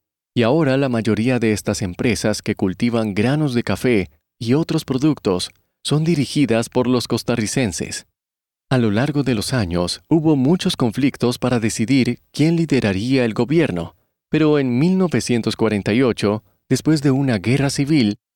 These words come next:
José Figueres Ferrer se convirtió en el nuevo presidente. Ayudó a redactar una constitución que otorgó a los costarricenses el derecho al voto,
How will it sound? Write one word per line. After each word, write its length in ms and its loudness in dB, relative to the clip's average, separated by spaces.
José 380 0
Figueres 480 0
Ferrer 580 0
se 160 0
convirtió 520 0
en 80 2
el 180 0
nuevo 340 2
presidente. 800 -2
Ayudó 460 0
a 60 2
redactar 500 -2
una 160 -2
constitución 880 0
que 100 2
otorgó 500 2
a 60 0
los 180 -4
costarricenses 1040 -2
el 200 0
derecho 600 0
al 120 0
voto, 500 0